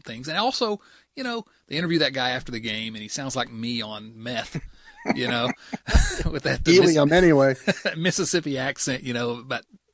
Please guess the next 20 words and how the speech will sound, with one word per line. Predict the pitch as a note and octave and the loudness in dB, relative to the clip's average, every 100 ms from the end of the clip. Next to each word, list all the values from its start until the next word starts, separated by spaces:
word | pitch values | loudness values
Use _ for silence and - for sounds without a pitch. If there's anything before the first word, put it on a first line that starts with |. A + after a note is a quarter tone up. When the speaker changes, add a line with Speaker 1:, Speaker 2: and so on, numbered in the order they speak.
| _ _ _ | _ _ _
Speaker 1:
you | B2 | -12
know, | A2+ - - - | -12 -14 -20 -6
he | D3 | -2
runs | C3 D#3 D3 - | 2 2 2 -2
ten | C3+ | -2
times | A#2+ A#2 - | -2 -4 -2
faster | A#2+ A2+ | -2 -2
than | A#2 | -6
me | B2 C#3+ | -6 -4
and | F3 F3+ | -4 -4
talks | A2 G#2+ - | -6 -10 -12
ten | - G#2 | -12 -12
times | F#2 A2 | -12 -12
faster | - G2+ - | -12 -14 -14
than | G2+ | -14
me. | G#2 G#2+ - - - - - - _ _ | -14 -16 -18 -20 -20 -20 -20 -20 _ _
Um, | - A#2 A2+ A2 G#2+ _ _ _ _ | -10 -8 -8 -10 -16 _ _ _ _
so, | - G3+ | -4 0
okay, | A3+ C#4+ B2+ | 4 4 4
well, | C#3+ D#3 | -4 -6